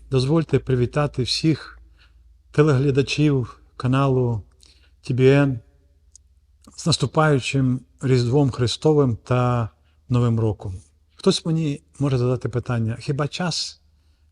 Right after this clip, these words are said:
вітати святами? Хіба це час щось святкувати? Хіба це час, е, мати якісь привітання чи якісь свята?"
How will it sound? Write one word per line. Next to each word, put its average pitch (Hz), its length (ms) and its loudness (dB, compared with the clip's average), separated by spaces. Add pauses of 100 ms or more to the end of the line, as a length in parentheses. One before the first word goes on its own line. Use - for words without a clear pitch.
вітати 127 380 -4
святами? 123 640 -4 (680)
Хіба 147 260 -2
це 139 140 -2
час 160 260 -2
щось - 200 -4
святкувати? 120 800 -4 (520)
Хіба 156 260 0
це 135 120 -4
час, - 640 -4 (460)
е, 120 720 0 (420)
мати 139 360 2
якісь 123 360 0
привітання 127 960 0 (340)
чи 117 800 0 (420)
якісь 120 480 -2
свята?" 135 720 -2